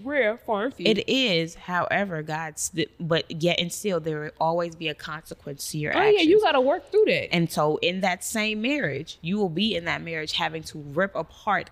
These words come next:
Speaker 2: simultaneously while trying to learn a whole
Speaker 1: 'Cause you
Speaker 2: nother
Speaker 1: gotta
Speaker 2: person.
Speaker 1: heal that. 'Cause one, I be saying,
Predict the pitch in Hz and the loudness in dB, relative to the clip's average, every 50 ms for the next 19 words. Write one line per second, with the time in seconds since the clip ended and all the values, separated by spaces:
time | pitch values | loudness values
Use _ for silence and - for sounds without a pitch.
0 | - - - - 220 226 226 220 202 180 - - 233 233 240 226 214 170 160 - | -16 -16 -10 -6 -4 -2 -2 -2 -2 -2 -4 -4 -4 -4 -2 -2 -2 -2 -2 -4
1 | - 160 165 160 160 156 165 175 - 196 180 170 165 - 180 165 160 165 175 170 | -6 -10 -6 -2 0 0 0 0 -2 -4 -4 -6 -6 -6 -6 -6 -6 -4 -4 -4
2 | 165 147 - - - 247 247 - - 277 262 262 240 233 226 180 165 165 233 247 | -4 -6 -8 -2 0 0 2 2 2 0 0 2 2 2 2 0 -2 -2 -4 -6
3 | 254 277 285 277 254 208 175 151 151 - 214 196 - - - - 190 208 233 269 | -4 -4 -2 -2 0 0 0 -2 -2 -6 -10 -14 -14 -16 -18 -10 -6 -4 -4 -4
4 | 269 - - 208 208 208 202 - 220 202 202 196 196 190 185 | -4 -6 -8 -12 -14 -14 -14 -12 -10 -10 -10 -10 -12 -14 -16